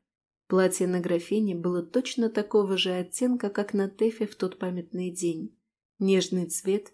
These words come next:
весенней зелени. Но тут же он испытал разочарование. Тяжело было удержать вежливое выражение на лице, но Роан справился. В конце концов, цвет платья — это всего лишь цвет.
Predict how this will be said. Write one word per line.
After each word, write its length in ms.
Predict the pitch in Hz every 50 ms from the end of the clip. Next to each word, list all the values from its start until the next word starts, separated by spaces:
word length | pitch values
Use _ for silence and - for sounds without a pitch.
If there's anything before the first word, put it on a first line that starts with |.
| _ _
весенней 680 | 196 190 214 208 - - - 180 175 175 175 180 185 185
зелени. 640 | - - 170 170 160 165 170 170 175 180 208 - _ _ _ _ _ _ _ _ _ _ _
Но 120 | 190 190
тут 200 | 185 - 233 220
же 160 | 190 190 202
он 180 | 202 202 196 196
испытал 460 | 196 - - 196 196 - 180 180 180
разочарование. 1000 | - 180 180 185 170 - - 185 185 185 180 175 170 165 165 165 170 185 214 - _ _ _ _ _ - - - - _ _ _
Тяжело 480 | - - 226 208 233 254 254 254 262 233
было 280 | 180 185 180 175 175
удержать 520 | 175 180 - - - - 208 226 226 - 165
вежливое 480 | 160 180 175 - - 180 170 175 180
выражение 520 | 175 180 180 180 175 190 190 190 185 180 175
на 120 | 175 180
лице, 460 | 165 175 170 170 - - - 196 214
но 200 | 233 226 220 220
Роан 300 | 233 233 220 220 220 220
справился. 840 | 220 - - - - 170 160 170 165 160 160 - - - - 208 208 - _ _ _ _ _
В 140 | _ - -
конце 320 | - 196 185 180 - 185
концов, 380 | 170 175 175 175 170 - 185 -
цвет 360 | - - - 170 170 165 -
платья — 480 | - 175 180 208 220 - - 170 170 165
это 140 | 160 - 180
всего 300 | - - - 175 180 175
лишь 240 | 175 170 170 -
цвет. 420 | - - - 190 202 214 214 -